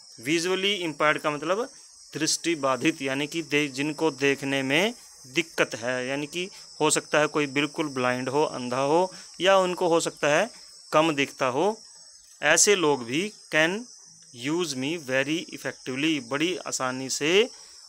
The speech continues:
और प्रभावशाली तरीके से यूज़ कर सकते हैं, प्रयोग कर सकते हैं। And become efficient readers, efficient सक्षम, यानी कि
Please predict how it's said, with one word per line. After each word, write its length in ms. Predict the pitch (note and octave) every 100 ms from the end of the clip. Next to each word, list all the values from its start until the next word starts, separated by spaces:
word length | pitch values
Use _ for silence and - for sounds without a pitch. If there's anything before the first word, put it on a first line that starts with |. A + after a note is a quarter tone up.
| -
और 60 | -
प्रभावशाली 680 | - B2+ C3 C3+ C#3+ C3+
तरीके 380 | C3 B2+ B2+ C3
से 340 | A#2 D#3 G#3 B3+ - D3
यूज़ 360 | C#3 F#3 F3+
कर 140 | D#3 C#3
सकते 400 | - - C3 A#2
हैं, 260 | A#2 A2 - - - - -
प्रयोग 360 | C3+ D3+ D#3 D3+
कर 100 | A#2
सकते 340 | A#2+ - B2
हैं। 300 | A2+ A2+ A2+ - - -
And 200 | D3 C#3+
become 480 | C3 D#3 F3 E3+ F3 -
efficient 580 | C#3 D3 C#3 D#3 D3+ C3+
readers, 560 | B2+ B2+ B2+ B2 - - - - - - C3
efficient 560 | B2+ D#3 - F#3+ G3+
सक्षम, 540 | - D#3 - - D#3 A2 - - - - - - - - - - -
यानी 180 | C3 C#3+
कि 260 | D#3 F#3+